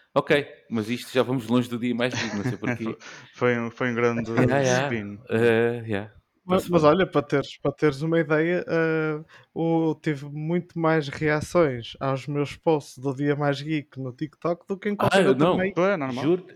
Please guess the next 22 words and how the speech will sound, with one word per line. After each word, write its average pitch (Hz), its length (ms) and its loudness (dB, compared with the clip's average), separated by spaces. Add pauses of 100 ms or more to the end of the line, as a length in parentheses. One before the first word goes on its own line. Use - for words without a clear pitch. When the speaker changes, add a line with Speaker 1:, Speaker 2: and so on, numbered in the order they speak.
(140)
Speaker 1:
aquela 151 220 4
Speaker 3:
incluindo 202 400 6
Speaker 1:
experi-, 208 100 4
Speaker 3:
a 202 40 8
Speaker 1:
a 196 60 8
Speaker 3:
ler. 202 180 8
Speaker 1:
nossa 196 160 2
ex-, - 260 -2
a 120 60 2
nossa 131 240 4
experiência 127 600 2
no 120 100 0
TikTok 120 640 -2
contigo, 127 600 -2
<laughs> - 260 -12 (100)
e 101 120 -2
mais 107 240 6
tu 120 100 2
não 120 80 10
Speaker 3:
Ah, - 40 4
Speaker 1:
sabias, 139 480 0 (360)
Speaker 3:
eu, 143 420 0